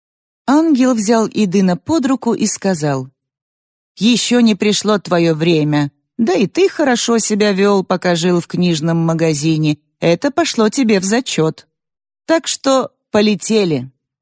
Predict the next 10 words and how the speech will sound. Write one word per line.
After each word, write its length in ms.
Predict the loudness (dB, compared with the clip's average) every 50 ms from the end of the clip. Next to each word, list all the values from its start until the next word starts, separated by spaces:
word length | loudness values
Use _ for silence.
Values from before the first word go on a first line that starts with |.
| _ _ _ _ _ _ _ _ _ _ -2
«Подождите, 760 | 0 2 2 2 2 0 0 0 0 0 2 0 -2 -2 -2 _ _ _ _ _
я 180 | 0 0 2
только 300 | 2 2 0 0 0 0
попрощаюсь», 920 | 0 0 0 0 0 0 0 -2 -2 0 0 0 0 0 0 -2 -4 -6 -8 _ _ _ _ _ -6
взмолился 720 | -4 -2 0 0 2 2 2 2 0 0 -2 -4 -6 -6
Идын. 640 | -6 -4 -6 -6 -4 -2 -2 -2 -2 -2 -4 -8 -12 _ _ _ _ _ _ _ _ _ _ _ _ _ _ _ _ _ _ _ _ _ 2
Маленький 600 | 2 4 4 4 4 4 2 2 2 0 -2 -2
ангел, 420 | 0 0 2 2 2 2 0 0
понимающе 680 | 0 0 0 0 0 0 0 0 -2 -2 -4 -4 -6 -6
кивнул, 600 | -6 -2 -2 -2 0 2 2 4 4 4 2 0